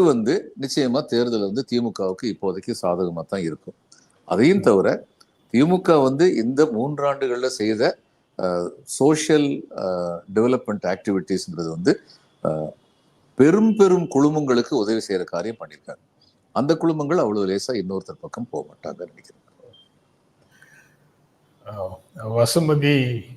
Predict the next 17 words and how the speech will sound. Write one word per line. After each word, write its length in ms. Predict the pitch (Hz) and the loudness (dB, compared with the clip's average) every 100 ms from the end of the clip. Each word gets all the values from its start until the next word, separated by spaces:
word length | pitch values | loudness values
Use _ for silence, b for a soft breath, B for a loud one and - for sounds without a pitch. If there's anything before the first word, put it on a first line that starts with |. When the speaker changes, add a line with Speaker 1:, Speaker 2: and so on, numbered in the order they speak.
| _ _ _ _ | _ _ _ _
Speaker 2:
அஹ், 480 | 120 117 113 107 107 | -8 -6 -6 -6 -6
வெங்கடசாமி 800 | 110 123 123 127 123 127 120 120 117 | -6 -4 -2 0 0 0 -2 -2 -4
அவங்க 260 | 113 113 113 | -4 -4 -4
சொல்றாங்க, 480 | 120 120 120 117 117 | -4 -4 -4 -6 -4
அவங்களுடைய 400 | 113 113 110 113 | -4 -4 -2 0
வயது 380 | 117 120 123 123 | 2 2 0 0
எழுபத்தாறு 640 | 117 127 127 127 117 120 117 | 0 0 0 2 2 2 0
அப்படின்னு 360 | 107 110 107 | -4 -8 -10
சொல்லி, 320 | - 104 104 120 - _ - 98 107 117 110 123 113 | -12 -12 -12 -16 -20 _ -20 -20 -20 -20 -16 -14 -10
ஒரு 160 | 110 113 | -10 -8
விஷயத்தை 380 | 117 156 151 147 | -4 0 2 2
இங்க 160 | 135 131 | 2 4
ஷேர் 300 | 147 160 156 | 6 6 2
பண்ணி 180 | 135 | -6
தான் 200 | 127 131 | -2 -2
ஆகணும்னு 480 | 117 113 113 123 123 | -2 -6 -10 -10 -6
நினைக்கிறேன். 400 | 113 107 101 98 | -8 -8 -16 -20